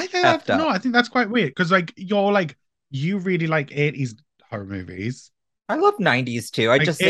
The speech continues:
Speaker 1: eighties, you know, like, I mean, like, your jam kind of thing. Your bread and butter when it comes to horror is eighties.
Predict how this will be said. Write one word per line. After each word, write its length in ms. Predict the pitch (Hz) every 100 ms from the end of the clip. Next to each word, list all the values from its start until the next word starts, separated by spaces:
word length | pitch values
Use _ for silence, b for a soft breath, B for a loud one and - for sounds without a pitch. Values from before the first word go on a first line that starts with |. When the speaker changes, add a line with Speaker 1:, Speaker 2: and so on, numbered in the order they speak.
| 208 175
Speaker 1:
eighties, 320 | 160 127 - -
you 180 | 233 254
know, 180 | 139 - -
like, 220 | 165 151
I 60 |
mean, 220 | 165 160 156 160
like, 200 | 151 139
your 200 | 156 143
jam 460 | - 139 123 123 113
kind 260 | 113 107
of 120 | 110
thing. 360 | - 107 110 107 _ _ -
Your 180 | 156 160
bread 280 | 147 156 143
and 160 | 151 127
butter 260 | 143 127
when 140 | 117 113
it 80 | 107
comes 240 | 110 107
to 80 | 107
horror 320 | 110 104 98
is 300 | - 101 98
eighties. 680 | 120 117 110 82 95 139 -